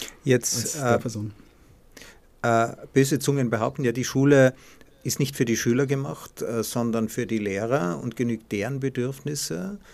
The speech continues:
Speaker 1: Äh, haben wir denn auch, also wie ist denn dieser Wandel in der Rolle des Lehrers mit dem Selbstverständnis der Lehrer vereinbar? Kränkt das?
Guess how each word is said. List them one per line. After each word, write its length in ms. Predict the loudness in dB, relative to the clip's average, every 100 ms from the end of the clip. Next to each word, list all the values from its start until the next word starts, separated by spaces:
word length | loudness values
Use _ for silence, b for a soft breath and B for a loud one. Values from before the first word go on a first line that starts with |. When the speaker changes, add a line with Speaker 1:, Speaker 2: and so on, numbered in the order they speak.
| b b -20 _ 0
Speaker 1:
Äh, 60 |
haben 500 | 0 0 -4 -6 -2
wir 160 | -2 0
denn 260 | 0 0
auch, 560 | -2 0 0 0 -6 -20 _ _ -10 -10 -4
also 320 | 2 2 0 -10 _ _ _
wie 140 | -4 -2
ist 200 | 0 2
denn 180 | 0 0
dieser 420 | -2 2 2 2
Wandel 500 | -2 -2 -2 -2 -2
in 160 | 0
der 120 | 0 0
Rolle 360 | 2 2 2
des 220 | 0 -2
Lehrers 420 | -4 -4 -2 -4 -4
mit 260 | -6 -4
dem 120 | -4
Selbstverständnis 1120 | -4 -4 -6 -6 -6 -4 -4 -4 -4 -6 -6 -2
der 140 | -2
Lehrer 340 | -2 -2 -4
vereinbar? 840 | -4 -6 -6 -6 -6 -4 -4 -4 -10 -16 -20 -20 -20 -20 b b b b -8
Kränkt 460 | -2 0 -2 0
das? 400 | 0 0 -4 -6